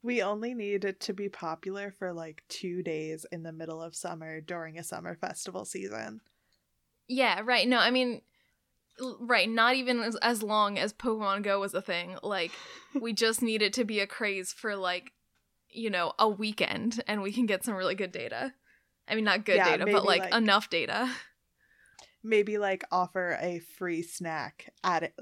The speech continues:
Speaker 1: Again, I think that summer festivals are, like, a
Speaker 2: Yeah.
Speaker 1: really good
Speaker 2: Yeah, I think
Speaker 1: place
Speaker 2: that's,
Speaker 1: to
Speaker 2: that's
Speaker 1: hear.
Speaker 2: a good spot. I mean, right, obviously this is not answering the question of, like, you know,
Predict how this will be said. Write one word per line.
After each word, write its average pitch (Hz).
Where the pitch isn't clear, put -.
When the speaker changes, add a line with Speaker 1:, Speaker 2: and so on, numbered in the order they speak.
Speaker 1:
Again, 165
I 170
think 175
that 180
summer 165
festivals 151
are, 151
like, -
a 294
Speaker 2:
Yeah. -
Speaker 1:
really 220
good -
Speaker 2:
Yeah, 233
I 226
think 247
Speaker 1:
place -
Speaker 2:
that's, 214
Speaker 1:
to 180
Speaker 2:
that's 202
Speaker 1:
hear. -
Speaker 2:
a 208
good 190
spot. 185
I 240
mean, 254
right, 220
obviously 247
this 220
is 220
not 202
answering 214
the 185
question 202
of, 196
like, 180
you 220
know, 185